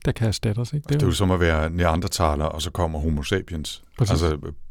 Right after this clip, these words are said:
Speaker 2: bortset fra, at det så er homo sapiens i anden, ikke? Så meget bedre, som, øh, som John er her, ikke?
Speaker 1: Jo.
Speaker 2: Og det er jo derfor, de vil lave den her koloni, og der er et kapitel, hvor de bygger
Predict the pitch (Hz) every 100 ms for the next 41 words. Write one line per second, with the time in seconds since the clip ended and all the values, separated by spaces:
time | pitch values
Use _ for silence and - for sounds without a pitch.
0 | - - 85 95 87 78 78 76 82 76
1 | 80 78 101 85 80 80 92 80 71 76
2 | 85 85 - 85 76 76 80 76 78 87
3 | 73 69 67 67 64 - - - - -
4 | 80 - 78 76 80 78 73 78 73 95
5 | 104 - 147 160 - - - 92 95 113
6 | 127 113 101 110 98 85 85 92 80 82
7 | - 87 78 80 90 - - 95 80 -
8 | - - - - - 85 82 85 78 -
9 | 85 92 90 90 82 71 - 82 90